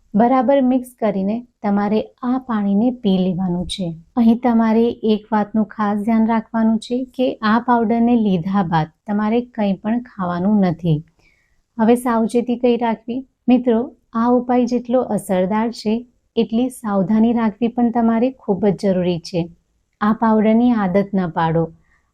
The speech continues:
અઠવાડિયામાં બે થી ત્રણ દિવસ લો અથવા તો જરૂર જણાય ત્યારે જ આ પાવડરને યુઝ કરો. ગર્ભવતી મહિલાઓ અને સ્તનપાન કરાવતી માતાઓએ ડૉક્ટરની સલાહ લીધા બાદ જ આ પાવડરને લેવો.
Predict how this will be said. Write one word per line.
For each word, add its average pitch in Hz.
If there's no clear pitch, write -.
અઠવાડિયામાં 247
બે 233
થી 240
ત્રણ 233
દિવસ 233
લો 262
અથવા 240
તો 294
જરૂર 226
જણાય 214
ત્યારે 208
જ 240
આ 233
પાવડરને 185
યુઝ 170
કરો. 170
ગર્ભવતી 240
મહિલાઓ 240
અને 202
સ્તનપાન 214
કરાવતી 226
માતાઓએ 220
ડૉક્ટરની 208
સલાહ 202
લીધા 196
બાદ 185
જ 240
આ 233
પાવડરને 180
લેવો. 165